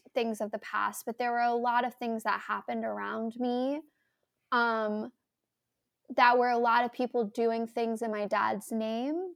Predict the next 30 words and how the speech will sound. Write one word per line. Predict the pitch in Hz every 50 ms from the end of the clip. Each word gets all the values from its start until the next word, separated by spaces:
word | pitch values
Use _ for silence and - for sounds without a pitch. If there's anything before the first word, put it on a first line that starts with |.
| _ _
but | - 240 226 233 - -
not | 233 226 226 226 214 214 214 - - 226
with, | 233 233 214 214 214 - - - - - - _ _ -
um, | 254 233 226 214 214 202 196 202 - 214 226 233 _ _ _ _ _ _ _ _ _ _ _ _ _ _ _ _ - - - _ _ _ _ _ _ _ _ _ _ _ _ _ _ _ _ _ _ _ _ _ _ _ _ _ - -
not | 277 294 302 294 294 302 311 311 302 285 - -
really | - 302 311 294 294
reflecting | 254 254 233 - - 220 220 - - 247 240
on | 233 226 220
his | 233 226 233 -
family | - 214 214 208 214 226 240 262 277 285 294
or, | 269 254
like, | 233 220 214 214 -
the | - 214
way | 208 208 208 202 202
that | 208 208 202 - - 226
we | 226 220 226
might | 226 233 240 240 - -
feel. | - 269 262 269 269 285 294
And | 302 294 247 240
there | 240 226
were | 226
a | 226
lot | 226 233 233 233 240
of | 254 233
things | - - 247 240 226 226
that | 220 196
were | 214
happening | 214 - 233 233 - 247 240 233 220 214
that | 208 208 208 202 202
were | 214 214 208 208 - -